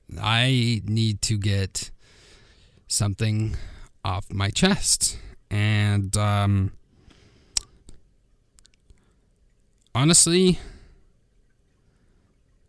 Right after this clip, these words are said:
we're talking about Clay Studios and the stagnation of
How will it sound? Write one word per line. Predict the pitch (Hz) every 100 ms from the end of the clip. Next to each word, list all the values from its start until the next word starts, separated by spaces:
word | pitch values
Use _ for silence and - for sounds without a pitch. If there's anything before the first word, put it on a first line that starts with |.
| _ _ _ _ - _
we're | -
talking | 120 143 143 165
about | 156 147
Clay | - 135
Studios | - - 120 123 123 113
and | 110 113
the | 110
stagnation | - 117 110 110 104 113 107 107 - 113 117 -
of | 110 110 120 110 -